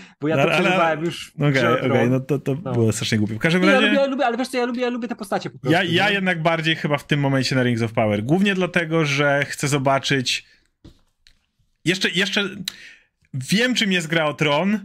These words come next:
Speaker 2: wiem, jak jest przedstawiana i wiem mniej więcej, czego się spodziewać, nawet nie znając fabuły, więc wiem, że to będzie dobre w mi-, w miarę,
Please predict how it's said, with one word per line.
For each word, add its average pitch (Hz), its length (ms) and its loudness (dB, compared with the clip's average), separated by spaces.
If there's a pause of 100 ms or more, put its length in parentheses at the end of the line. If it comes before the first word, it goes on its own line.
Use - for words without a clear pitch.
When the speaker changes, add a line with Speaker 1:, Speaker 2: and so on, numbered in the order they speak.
(420)
Speaker 2:
wiem, 156 360 0
jak 170 200 0
jest 165 160 -2
przedstawiana 143 1000 0
i 139 60 -2
wiem 165 380 0
mniej 160 200 2
więcej, 156 480 0
czego 151 200 0
się - 100 -2
spodziewać, 151 240 0
nawet 143 240 -2
nie 143 100 2
znając 135 320 0
fabuły, 147 380 2
więc 117 420 0 (720)
wiem, 175 340 2
że 170 100 2
to 170 100 0
będzie 160 260 0
dobre 117 360 0
w 101 40 -4
mi-, 104 140 -2
w 101 140 -4
miarę, 92 380 2